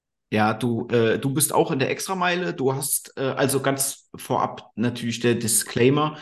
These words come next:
äh, die Extrameile ist keine Suchtberatung, da sind keine Psychologen oder sonst irgendwas drinnen. Wir sind einfach nur eine Gruppe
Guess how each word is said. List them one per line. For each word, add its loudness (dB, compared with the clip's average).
äh, 6
die 0
Extrameile 2
ist -4
keine 2
Suchtberatung, 2
da 0
sind -2
keine 0
Psychologen 2
oder 0
sonst -2
irgendwas 0
drinnen. 2
Wir 4
sind 2
einfach -2
nur 2
eine 0
Gruppe 0